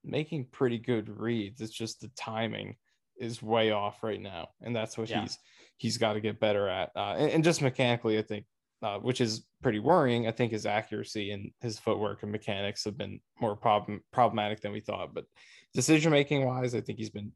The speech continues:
Speaker 1: pretty good, and it's just holding the ball too long, which I think is a bigger problem
Speaker 2: Yeah.
Speaker 1: than, than him being aggressive in terms of, "Oh, you shouldn't be trying that, you know, deep corner route or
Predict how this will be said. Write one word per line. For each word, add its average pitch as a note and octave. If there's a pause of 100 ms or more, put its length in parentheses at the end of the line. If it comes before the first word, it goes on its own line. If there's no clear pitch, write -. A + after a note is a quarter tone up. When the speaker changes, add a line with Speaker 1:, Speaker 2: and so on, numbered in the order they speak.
(140)
Speaker 1:
pretty G#2+
good, G#2
and D#3
it's E3
just D3+
holding C3
the G#2+
ball G#2+ (440)
too G#2+
long, F2
which A2+
I A2+
think G#2+
is G#2
a G#2
bigger G#2+
problem G#2
Speaker 2:
Yeah. - (100)
Speaker 1:
than, G#2+ (140)
than C3+
him C3
being C3
aggressive A#2
in G#2+
terms A2
of, G#2 (460)
"Oh, B2+
you A2+
shouldn't A2+
be A2+
trying A2
that, G#2 (180)
you B2
know, G#2
deep A2+
corner A2+
route G#2
or G2+